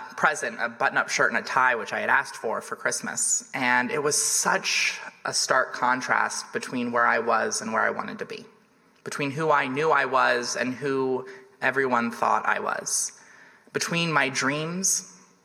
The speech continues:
and my identity. Up until that point, it seemed to me that my dreams and my identity were mutually exclusive.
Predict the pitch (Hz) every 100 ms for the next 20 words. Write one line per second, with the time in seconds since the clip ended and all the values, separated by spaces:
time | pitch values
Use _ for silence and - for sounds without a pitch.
0 | _ _ _ _ _ _ - 127 120 107
1 | 110 104 104 - - - _ _ _ _
2 | _ _ _ - 165 165 - 160 190 180
3 | 165 139 127 - - 160 147 135 117 -
4 | - _ 147 - - 160 156 147 139 143
5 | 139 120 127 123 139 143 139 131 127 123
6 | 120 120 117 113 110 110 107 - - -
7 | - 90 - - -